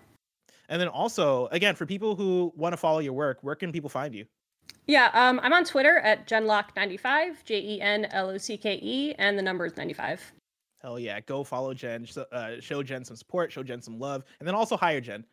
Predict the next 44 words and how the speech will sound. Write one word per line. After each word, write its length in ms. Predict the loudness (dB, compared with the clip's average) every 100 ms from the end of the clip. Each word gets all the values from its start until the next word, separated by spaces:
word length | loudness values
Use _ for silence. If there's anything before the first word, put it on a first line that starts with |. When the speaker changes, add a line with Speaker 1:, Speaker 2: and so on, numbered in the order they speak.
| _ _ _
Speaker 1:
All 60 | -10
right? 80 | 2
Speaker 2:
Please. 240 | 4 4
Speaker 1:
Jen 80 | 0
does 60 | -2
great 180 | 4
work 220 | 4 6 4
Speaker 2:
<laughs> 560 | 4 2 -6 -16 -2
Speaker 1:
over 240 | 0 4 4
at, 180 | 4
um, 360 | 4 0 -2 -4
uh, 180 | -4 -4 -6
Android 340 | -8 -6 -8
Central, 360 | -8 -12 -10 -12
so 120 | -10
please 220 | -10 -8
go 160 | -6 -8
do 160 | -6
that. 220 | -8 -10 -14 _ _ -20 -20 -12
Of 120 | 2
course, 340 | 4 4 -2 -4
this 360 | 0 0 0 -14 -2
has 160 | 0
been 120 | 0
Kinda 320 | -2 0 0 0
Funny 260 | -4 -4
Games 380 | -2 -4 -4 -6
Daily, 520 | -6 -4 -2 -4 -8 _ -20 -6
each 160 | -6
and 80 | -2
every 100 | -2
weekday 160 | 0 0
live 280 | 2 2 0
right 100 | -2
here 80 | -4
on 100 | -6
youtube 280 | -6 -6
dot 160 | -4 -4
com 260 | -4 -4 0
slash 220 | 2 2
kinda 180 | 0 -8
funny 240 | -8 -8
games. 380 | -6 -6 -8 -10
We 400 | -6 -4 -2 -4